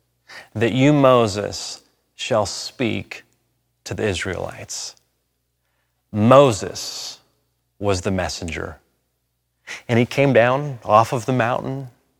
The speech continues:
and he shared that message with the nation of Israel. He went back up again, many trips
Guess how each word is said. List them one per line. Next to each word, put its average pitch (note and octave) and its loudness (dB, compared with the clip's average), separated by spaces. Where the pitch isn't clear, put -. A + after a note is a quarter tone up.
and A2+ 2
he A2 2
shared A#2+ 4
that B2 8
message A#2 0
with A2+ -8
the B2+ -2
nation A#2 -2
of G2+ -4
Israel. A#2 0
He A2 -6
went A#2 -2
back A#2 0
up A#2 -2
again, A2+ 0
many C3 0
trips - -2